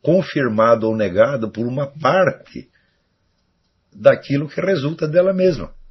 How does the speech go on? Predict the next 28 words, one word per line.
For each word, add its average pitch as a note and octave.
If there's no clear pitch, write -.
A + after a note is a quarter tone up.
Quer -
dizer, A2+
uma C#3
parte F3+
dos D3
seus B2+
efeitos C#3
remotos A#2
vai B2
servir A#2+
de C3+
padrão A#2
de C3+
comparação A2+
para C3
a A2
fonte E3
da A2
totalidade. A#2
Isso G#3+
é -
tão A3+
absurdo C#3+
e -
tão E3+
metodologicamente C#3
tão D#3+
inviável. A#2+